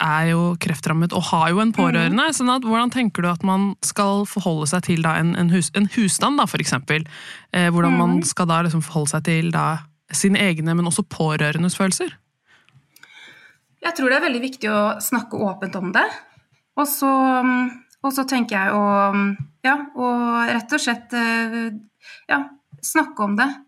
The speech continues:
Speaker 2: eh, så godt det lar seg gjøre. Ehm, mm. Og så tenker jeg at det er jo også, pårørende har jo også rett på informasjon, og barn skal involveres også. Det er jo en plikt i forhold til, eh, helsepersonelloven, det.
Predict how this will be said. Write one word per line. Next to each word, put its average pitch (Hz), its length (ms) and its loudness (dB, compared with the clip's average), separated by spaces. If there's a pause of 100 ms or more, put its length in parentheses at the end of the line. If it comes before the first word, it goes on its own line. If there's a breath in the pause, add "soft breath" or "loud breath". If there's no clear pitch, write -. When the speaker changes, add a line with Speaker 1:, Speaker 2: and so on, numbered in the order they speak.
(140)
Speaker 2:
eh, 233 340 -2
så 226 180 -2
godt 214 160 -4
det 233 80 -2
lar 214 140 2
seg 240 180 0
gjøre. 202 220 2 (1000 loud breath)
Ehm, 214 640 -4 (100)
mm. 247 440 0 (240)
Og 254 80 -2
så 302 160 0
tenker 262 260 -2
jeg 196 60 0
at 202 80 -2
det 240 80 2
er 214 200 4
jo 233 100 0
også, 226 200 -2 (360)
pårørende 214 400 0
har 208 160 0
jo 196 80 -4
også 202 200 -4 (480 loud breath)
rett 208 240 -2
på 214 80 -2
informasjon, 214 800 0 (100)
og 202 380 -4 (260 loud breath)
barn 220 240 2
skal 208 240 -2
involveres 196 560 -2
også. 277 320 -2
Det 233 80 -2
er 208 80 0
jo 196 120 0
en 202 40 -4
plikt - 540 -14 (240)
i 220 100 -4
forhold 202 300 -6
til, 196 280 -6
eh, 196 340 -6
helsepersonelloven, 190 840 -4
det. 233 140 0